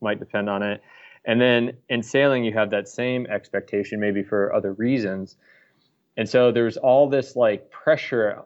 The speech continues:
on me that was self-induced, uh, but I think it was more of, like, a systemic problem, like, a, an image problem in the, in the sailing industry of, like, "Well, you have to do this and nobody else screws up." But what I learned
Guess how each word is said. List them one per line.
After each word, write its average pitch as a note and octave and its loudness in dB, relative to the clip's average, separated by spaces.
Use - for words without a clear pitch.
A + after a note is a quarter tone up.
on G#2 -6
me A#2+ -2
that G#2 2
was G#2 -8
self-induced, G2 0
uh, G2 -8
but G2 -4
I A#2 2
think A#2 -4
it A#2 -8
was G#2 -6
more G2+ 2
of, F#2 -4
like, F#2+ 0
a F#2 0
systemic A2+ -2
problem, A2 2
like, G2+ -2
a, - -8
an G#2+ -6
image B2+ -2
problem G2+ 0
in G2 -8
the, F#2+ -8
in G2+ -8
the F#2 -8
sailing G#2 -4
industry G2 -6
of, G2 -6
like, F#2 -2
"Well, A2 -2
you B2+ 2
have B2 4
to A2 -8
do A#2 -2
this G#2 -4
and G#2+ -8
nobody A2 0
else G#2+ 0
screws G#2+ -8
up." B2 4
But G#2 -6
what B2 2
I A#2+ 6
learned A2+ -2